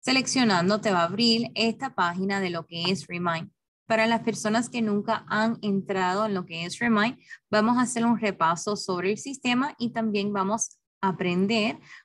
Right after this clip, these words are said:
cómo es que podemos conseguir clientes potenciales. Para comenzar, primero vamos a crear una página social que podemos compartir con los clientes. Una manera excelente para generar clientes nuevos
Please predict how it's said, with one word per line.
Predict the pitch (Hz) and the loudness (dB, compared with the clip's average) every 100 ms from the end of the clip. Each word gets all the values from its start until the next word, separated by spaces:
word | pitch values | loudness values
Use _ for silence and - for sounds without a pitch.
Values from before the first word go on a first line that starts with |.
| _ | _
cómo | 240 233 | 0 2
es | 233 226 | 2 0
que | 254 | -4
podemos | 220 190 196 196 | 0 0 0 -2
conseguir | 214 190 - 180 185 196 | -2 -4 -2 -2 -2 -2
clientes | 220 196 180 190 | -2 -2 -2 -4
potenciales. | 185 165 - 147 180 165 156 220 - _ _ _ _ | -6 -10 -8 -4 0 0 0 -10 -14 _ _ _ _
Para | - 226 226 | 0 2 4
comenzar, | 247 262 302 - 208 220 | 4 4 2 0 0 2
primero | 220 214 240 220 220 | 0 2 4 4 4
vamos | 180 196 | 2 0
a | 220 | 0
crear | - 185 165 190 | -2 -4 -2 0
una | 233 220 | 0 0
página | 165 160 190 190 | -4 -4 0 0
social | 185 196 190 247 240 247 | 0 -4 -2 -2 -2 -4
que | 226 | -6
podemos | 208 180 170 190 202 | -4 -2 0 -2 -2
compartir | 196 180 165 160 - 247 | -2 -2 -2 -2 -2 -4
con | - 254 | -2 0
los | 190 | 0
clientes. | - 156 143 147 - - - _ _ _ - | -2 -8 -8 -8 -10 -10 -16 _ _ _ 0
Una | 214 202 | 4 6
manera | 196 170 160 | 4 4 2
excelente | 160 - 175 175 190 196 254 | 0 -2 -2 2 2 2 0
para | 247 196 170 180 _ | -2 0 0 -2 _
generar | 196 190 165 156 | -2 0 0 -2
clientes | - 185 165 160 233 | -2 -4 -2 -4 -2
nuevos | 254 247 330 - | 0 0 -2 -10